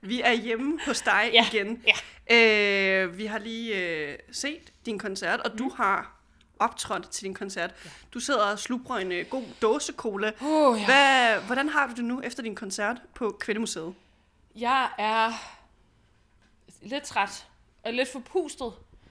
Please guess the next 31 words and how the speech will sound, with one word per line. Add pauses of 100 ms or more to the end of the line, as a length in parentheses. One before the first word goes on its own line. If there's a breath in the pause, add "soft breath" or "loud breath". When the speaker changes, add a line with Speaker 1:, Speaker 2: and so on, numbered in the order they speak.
(300 soft breath)
Speaker 2:
på
grund
af
gåturen, (100)
og
så
fordi
jeg
har
en (600 soft breath)
rygsæk
med (340)
alt
mit
elektroniske
gear,
der
vejer
mange
kilo. (460 soft breath)
Øh,
og
så, (180)
øh,
mit
store
kostume
i
en
skuldertaske
også.